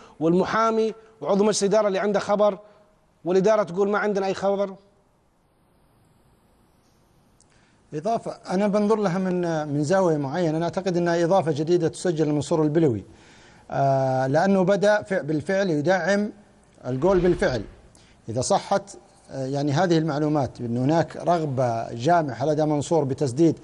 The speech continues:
Speaker 2: آه، ال-، هذه المبالغ وإنهاء هذا المل-، الملف وإغلاقه، فأنا أعتقد أنها إيجابية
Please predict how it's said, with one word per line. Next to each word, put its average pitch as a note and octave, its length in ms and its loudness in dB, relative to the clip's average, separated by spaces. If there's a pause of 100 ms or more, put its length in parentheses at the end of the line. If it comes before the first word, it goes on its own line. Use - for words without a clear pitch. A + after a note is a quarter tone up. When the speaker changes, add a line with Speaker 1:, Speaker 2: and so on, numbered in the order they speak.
(460)
Speaker 2:
آه، C3 880 -4
ال-، D3 200 0
هذه D3+ 320 4
المبالغ E3 640 2
وإنهاء D3 420 0
هذا D3+ 100 -2
المل-، D#3+ 220 0
الملف D#3+ 560 0
وإغلاقه، D#3+ 460 0
فأنا E3+ 160 -2
أعتقد D#3 340 -2
أنها D3+ 160 2
إيجابية D#3 540 2